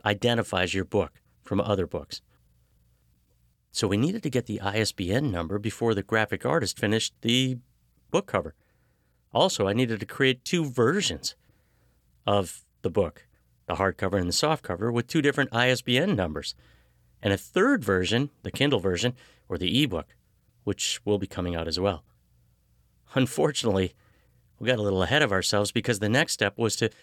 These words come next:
upload the manuscript, which hadn't been formatted completely, when I opened up the, the accounts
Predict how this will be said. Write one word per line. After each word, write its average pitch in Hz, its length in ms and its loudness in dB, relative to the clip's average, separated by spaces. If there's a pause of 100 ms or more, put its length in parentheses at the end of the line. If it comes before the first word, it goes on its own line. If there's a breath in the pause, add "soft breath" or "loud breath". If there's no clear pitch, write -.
(180 soft breath)
upload 131 360 2
the 120 60 2
manuscript, 120 680 0
which 110 160 0
hadn't 123 240 2
been 120 160 2
formatted 120 500 0
completely, 90 480 -2 (360 loud breath)
when 101 120 2
I 104 80 4
opened 117 380 0
up - 160 -2
the, 107 340 4
the 117 140 2
accounts 143 500 -2